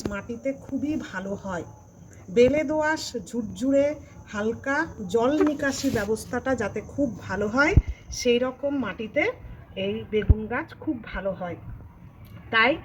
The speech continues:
আপনাদের বোঝানোর সুবিধার্থে আমি এই বা-, মাটিটা দেখছেন, এটা আমার, মানে, অনেক পুরনো মাটি, তাই এটা অন্য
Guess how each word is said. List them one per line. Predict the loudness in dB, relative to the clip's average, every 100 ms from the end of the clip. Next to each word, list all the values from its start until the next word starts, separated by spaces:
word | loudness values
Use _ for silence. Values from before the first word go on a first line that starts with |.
| -12 -8 -2
আপনাদের | -2 2 2 4 2 0 -4
বোঝানোর | -6 -2 2 2 2
সুবিধার্থে | -2 -2 0 0 -2 -2
আমি | 0 2 0 -2 -4 -8 -8 0 6
এই | 6 6
বা-, | 2 -4 0
মাটিটা | 2 6 6 6 8
দেখছেন, | 8 6 2 0 0 -2 -2
এটা | 2 2
আমার, | 6 6 4 0 -12 -14 -12 -12 -2
মানে, | 2 6 4 4
অনেক | 8 10 8 4
পুরনো | 8 10 12 12
মাটি, | 8 4 -2 -4 -10 -18 -18 -18 0
তাই | 6 8 8 6 -8 -14 -14 -2
এটা | 2 8
অন্য | 10 10